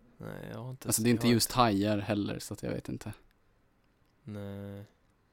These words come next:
Speaker 1: Ja, det är ju lite obehagligt med. Det kan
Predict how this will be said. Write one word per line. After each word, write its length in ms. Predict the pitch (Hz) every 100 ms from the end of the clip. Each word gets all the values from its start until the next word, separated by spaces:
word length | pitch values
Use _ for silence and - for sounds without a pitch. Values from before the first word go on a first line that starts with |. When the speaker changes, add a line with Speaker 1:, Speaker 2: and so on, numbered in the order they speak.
| _ _
Speaker 1:
Ja, 120 | 104 107
det 80 |
är 100 | 143 151
ju 140 | 123
lite 200 | 113 113
obehagligt 480 | 104 101 101 110 -
med. 300 | 107 104 87
Det 100 | 110
kan 380 | - 113 104